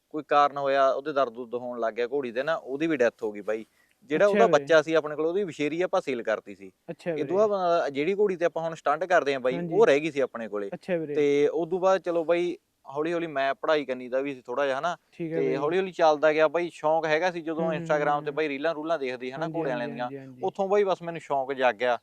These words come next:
Speaker 2: ਠੀਕ ਆ
Speaker 1: ਤੇ
Speaker 2: ਬਾਈ।
Speaker 1: ਮੈਂ ਘਰਦਿਆਂ ਨੂੰ ਕਿਹਾ ਵੀ ਘੋੜੀ ਘਾੜੀ ਲੈਣੀ ਆ, ਨਹੀਂ ਮੰਨੇ।
Speaker 2: ਅੱਛਾ
Speaker 1: ਫਿਰ
Speaker 2: ਬਈ।
Speaker 1: ਆਪਾਂ ਬਈ ਮੈਂ ਸੋਚਿਆ ਵੀ ਕਿਉਂ ਨਾ ਜਿਹੜੀ ਘਰੇ ਘੋੜੀ ਆ ਉਹਦੇ ਨਾਲ ਹੀ ਸ਼ੌਂਕ ਪੂਰਾ ਕੀਤਾ
Speaker 2: ਹਾਂ,
Speaker 1: ਜਾਵੇ,
Speaker 2: ਹਾਂ,
Speaker 1: ਹਨਾ?
Speaker 2: ਹਾਂ ਬਈ, ਹਾਂ।
Speaker 1: ਤੇ ਹਾਂਜੀ ਬਈ, ਬ-, ਏਦਾਂ ਦਾ ਆਪਣਾ ਚੱਲੀ ਗਿਆ। ਹੌਲੀ ਹੌਲੀ ਆਪਾਂ Instagram ਤੇ ਆਏ, ਸੋਸ਼ਲ ਮੀਡੀਆ
Speaker 2: ਠੀਕ ਆ
Speaker 1: ਤੇ।
Speaker 2: ਬਈ, Instagram
Speaker 1: ਹਾਂਜੀ।
Speaker 2: ਤੇ ਤੁਸੀਂ ਪਹਿਲਾਂ ਸ਼ੁਰੂ ਤੋਂ ਹੀ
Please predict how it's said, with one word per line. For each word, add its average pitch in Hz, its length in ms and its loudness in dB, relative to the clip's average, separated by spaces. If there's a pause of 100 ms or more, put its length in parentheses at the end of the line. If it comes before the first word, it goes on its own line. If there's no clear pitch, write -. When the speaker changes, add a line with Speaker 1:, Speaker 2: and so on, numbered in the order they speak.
(140)
Speaker 2:
ਠੀਕ 151 200 -12
ਆ 151 40 -8
Speaker 1:
ਤੇ 139 40 -6
Speaker 2:
ਬਾਈ। 117 460 -6 (300)
Speaker 1:
ਮੈਂ 139 120 -2
ਘਰਦਿਆਂ 131 340 0
ਨੂੰ 127 100 -16
ਕਿਹਾ 123 200 -2
ਵੀ 120 140 -8
ਘੋੜੀ 131 220 -6
ਘਾੜੀ 131 120 -4
ਲੈਣੀ 113 240 -6
ਆ, 117 60 -10
ਨਹੀਂ 135 220 -8
ਮੰਨੇ। 113 320 -8 (160)
Speaker 2:
ਅੱਛਾ 180 200 -8
Speaker 1:
ਫਿਰ - 20 0
Speaker 2:
ਬਈ। 190 120 4
Speaker 1:
ਆਪਾਂ 185 260 2
ਬਈ 190 260 0
ਮੈਂ 175 200 4
ਸੋਚਿਆ 165 300 -6
ਵੀ 160 80 -4
ਕਿਉਂ 170 240 -2
ਨਾ 190 200 4
ਜਿਹੜੀ 156 280 -6
ਘਰੇ 156 260 2
ਘੋੜੀ 139 280 -4
ਆ 143 40 -2
ਉਹਦੇ 147 300 -4
ਨਾਲ 175 120 -2
ਹੀ 147 60 -4
ਸ਼ੌਂਕ 127 280 -10
ਪੂਰਾ 120 220 -4
ਕੀਤਾ 117 200 -10
Speaker 2:
ਹਾਂ, 117 80 0
Speaker 1:
ਜਾਵੇ, 107 240 -4
Speaker 2:
ਹਾਂ, - 60 -6
Speaker 1:
ਹਨਾ? 165 140 -2
Speaker 2:
ਹਾਂ 147 80 -8
ਬਈ, 135 220 -10
ਹਾਂ। 123 160 -18
Speaker 1:
ਤੇ 127 300 -2
ਹਾਂਜੀ 143 260 -4
ਬਈ, 170 140 -2
ਬ-, 165 140 2 (120)
ਏਦਾਂ 151 300 2
ਦਾ 175 80 4
ਆਪਣਾ 165 260 0
ਚੱਲੀ 143 320 -4
ਗਿਆ। 143 240 2
ਹੌਲੀ 151 200 -6
ਹੌਲੀ 165 140 -6
ਆਪਾਂ 156 200 -4
Instagram 127 540 -4
ਤੇ 127 80 -6
ਆਏ, 127 120 -2
ਸੋਸ਼ਲ 117 300 -12
ਮੀਡੀਆ 117 240 -6
Speaker 2:
ਠੀਕ 170 120 -2
ਆ 175 40 -2
Speaker 1:
ਤੇ। 175 60 -2
Speaker 2:
ਬਈ, 180 220 -2
Instagram 196 300 0
Speaker 1:
ਹਾਂਜੀ। 202 160 -2
Speaker 2:
ਤੇ 202 80 0
ਤੁਸੀਂ 196 220 -2
ਪਹਿਲਾਂ 196 300 -2
ਸ਼ੁਰੂ 190 220 -2
ਤੋਂ 220 120 0
ਹੀ 233 60 2